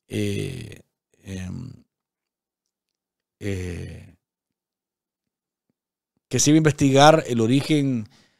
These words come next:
eh, de la llegada del hombre acá, cu-, en qué año se en-, en qué año en-, entró, por dónde entró, y la situación migratoria específica que tenía hasta el momento de tomar la grúa. Y como les digo, em,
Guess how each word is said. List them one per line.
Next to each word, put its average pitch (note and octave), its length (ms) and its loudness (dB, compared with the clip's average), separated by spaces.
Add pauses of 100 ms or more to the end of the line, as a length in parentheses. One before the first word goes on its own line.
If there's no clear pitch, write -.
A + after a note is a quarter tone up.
(180)
eh, G2 880 -4
de F#2+ 100 -10
la G#2+ 100 0
llegada C3 520 8
del A#2 160 2
hombre C3+ 180 2
acá, D3+ 280 4
cu-, C#3 100 -2
en A#2+ 160 -6
qué B2+ 120 -2
año C3 100 -2
se B2 120 -4
en-, A2 180 -8
en A#2 120 -10
qué B2+ 80 -2
año B2+ 120 2
en-, A2+ 280 -2
entró, D#3 480 2
por A2 180 -6
dónde A#2+ 260 -4
entró, D#3+ 460 4 (880)
y E3 480 4
la C3+ 120 0
situación C#3+ 800 0
migratoria B2+ 600 0
específica C3+ 520 -2
que B2 100 -2
tenía B2 400 -2
hasta B2 160 -2
el A2+ 60 -2
momento B2 400 -2
de B2 60 0
tomar A#2 340 -4
la C#3 120 -2
grúa. C3+ 420 -4 (840)
Y A#2+ 120 -8
como A#2+ 200 4
les A#2+ 140 4
digo, C3+ 520 4
em, G2 600 -2